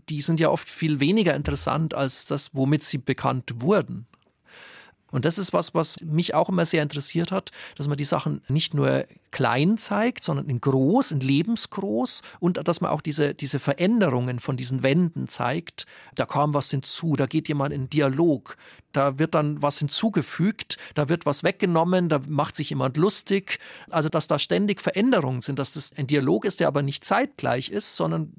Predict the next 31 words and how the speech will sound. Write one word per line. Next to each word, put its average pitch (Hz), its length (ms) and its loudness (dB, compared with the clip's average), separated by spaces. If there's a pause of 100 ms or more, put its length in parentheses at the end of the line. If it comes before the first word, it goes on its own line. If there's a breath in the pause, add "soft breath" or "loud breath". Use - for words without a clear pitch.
(140)
über 196 260 0
die 156 120 -8
Zeit 185 480 -2 (320 loud breath)
geführt 185 520 -4
wird 202 280 -4 (300 loud breath)
und 175 200 2
zugleich 160 540 0
eben 180 220 -2
auch, 156 120 0
und 170 100 0
das - 120 -4
haben 151 140 0
wir 151 120 2
auch 147 120 -2
in 143 60 -4
dieser 139 240 -4
Ausstellung 143 360 -6
in 139 80 -8
Saarbrücken 143 380 -6
eben 139 100 -8
versucht, - 420 -6 (240 loud breath)
dass 147 160 -2
man 147 200 0
diese 131 500 -2 (480)
nicht 175 400 2
mehr 175 160 2
existenten 160 720 0
Sachen, 160 480 0
nur 151 160 0
auf - 100 -4
Foto, 156 800 -2